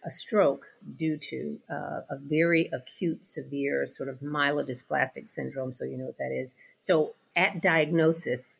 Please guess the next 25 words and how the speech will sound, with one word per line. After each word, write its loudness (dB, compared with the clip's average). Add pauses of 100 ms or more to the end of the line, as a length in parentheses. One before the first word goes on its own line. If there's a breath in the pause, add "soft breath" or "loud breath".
that's 2
sort 0
of -10
how 0
it -6
was -6
found -2
out 0
after -4
the -12
fact. -4
So 0 (420 soft breath)
it -6
was 0
devastating 2
for 0
us -2 (140)
and, 2
and 6
devastating 4
because 2 (280)
I, 2
I, -6 (220)
you 6
know, 4